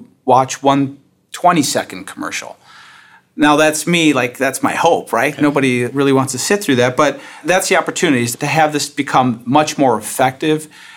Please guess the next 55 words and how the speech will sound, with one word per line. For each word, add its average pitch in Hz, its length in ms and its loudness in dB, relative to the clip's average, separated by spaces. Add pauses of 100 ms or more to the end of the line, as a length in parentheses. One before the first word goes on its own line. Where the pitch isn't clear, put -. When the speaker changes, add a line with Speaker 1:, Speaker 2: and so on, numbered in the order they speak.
(120)
Speaker 1:
and 139 160 2
provide 147 360 2
some 143 380 0
benefit 131 540 -2
as - 180 -10
well 127 140 4
to 123 160 -6
our 104 80 -4
life. 104 380 -8 (420)
You 135 160 2
know, 135 80 4
that's 143 220 0
just - 180 -4
one 127 160 2
example, 123 380 -2
but 131 360 -4
I 151 200 2
could 147 260 -4
think 143 220 0
of, 123 160 0
you 135 80 4
know, 127 80 2
five, 135 480 2
six, - 520 -4
seven 135 600 2
others, 135 440 2
and 135 100 0
I'm 135 100 -2
sure 147 260 0
the 139 100 -4
people 139 300 0
at 120 140 0
Google, 131 320 2
Amazon, 123 680 -2 (480)
Alibaba 139 500 4
could 131 140 -6
think 135 200 0
of 127 80 -2
a 131 60 0
thousand 117 720 -2
different 127 260 -2
benefits 127 500 -2
or 120 60 -4
ways 135 280 2
that 131 100 -4
they 123 100 0
can 113 440 -6
get 151 260 2
people 117 400 -4
to - 180 -12
want 127 240 0
to 113 60 -8
share 123 480 -2
more 110 240 -4
information. 107 600 -16